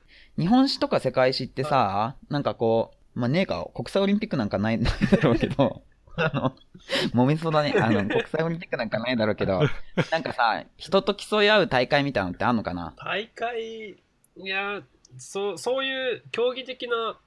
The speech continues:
Speaker 2: なんか好きっていう感じではなかったので調べてないですね。もちろん歴史検定とかは日本にはありますよね。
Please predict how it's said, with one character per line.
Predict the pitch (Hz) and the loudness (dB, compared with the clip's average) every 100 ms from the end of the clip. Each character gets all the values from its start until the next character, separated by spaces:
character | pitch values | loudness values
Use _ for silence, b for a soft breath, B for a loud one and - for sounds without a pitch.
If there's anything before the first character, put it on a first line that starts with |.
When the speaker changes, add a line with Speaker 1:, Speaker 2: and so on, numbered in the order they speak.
| 190 | -12
Speaker 2:
な | |
ん | 196 | -10
か | 147 | -10
好 | - - - | -12 -20 -8
き | 190 185 | -8 -8
っ | - | -8
て | |
い | 147 | -8
う | |
感 | 135 135 | -6 -6
じ | |
で | 139 | -4
は | 123 | -4
な | 135 | -4
か | 135 | -6
っ | 139 | -6
た | - | -8
の | 110 | -8
で | 107 | -8
調 | 123 135 | -6 -6
べ | 127 | -6
て | 123 | -6
な | 113 117 | -6 -6
い | 107 | -6
で | 95 92 | -10 -14
す | 110 | -10
ね。 | |
も | 117 151 | -8 -6
ち | |
ろ | 170 | -4
ん | |
歴 | 151 196 | -4 -4
史 | - | -8
検 | 277 254 | -8 -4
定 | 196 143 | -2 -2
と | 127 | -2
か | 120 | -2
は | |
日 | 113 | -2
本 | 120 147 | -2 -2
に | 117 | -4
は | 101 | -6
あ | |
り | 104 | -6
ま | 117 | -8
す | 98 | -10
よ | |
ね。 | 95 104 123 | -12 -12 -14